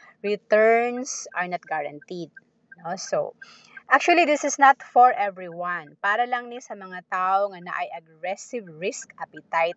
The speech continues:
o long-term investment horizon. So an aggressive investor has a high risk tolerance and is willing to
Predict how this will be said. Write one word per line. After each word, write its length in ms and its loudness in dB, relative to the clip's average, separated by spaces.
o 160 -16
long-term 560 4
investment 640 -16
horizon. 600 -8
So 320 2
an 80 -2
aggressive 760 -2
investor 880 2
has 240 -4
a 80 0
high 320 4
risk 400 -10
tolerance 720 -4
and 80 -12
is 160 -20
willing 480 -2
to 280 -4